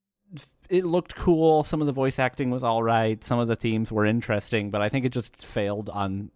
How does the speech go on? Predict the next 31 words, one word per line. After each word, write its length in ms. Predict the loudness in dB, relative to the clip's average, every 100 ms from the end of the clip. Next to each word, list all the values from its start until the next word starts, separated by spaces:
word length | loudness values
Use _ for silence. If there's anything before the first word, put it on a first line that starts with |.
| _
what 380 | -10 -2 0 0
it 40 |
was 140 | 0 -2
trying 400 | -2 -2 -2 -2
to 80 |
do 360 | -2 0 0 0
in 80 | -2
a 60 | 0
lot 200 | 4 4
of 80 | 4
ways. 400 | 4 6 2 0
And 100 | -4
I 80 | -4
think 220 | -8 -8
the, 320 | -12 -12 -14 -18 _ _ _ _ -10
yeah, 120 | -8
it, 200 | -8 -6
it 60 | -4
was 100 | -4
a 40 |
little 180 | -4 -4
bit 120 | -8
too 180 | -6 -8
long. 600 | -4 -4 -2 -2 -2 -4
It 100 | -4
just 160 | -8 -4
didn't, 300 | -4 -4 -6
it 120 | -6
didn't 180 | -4 -4
quite 200 | -4 -8
work 180 | -8 -14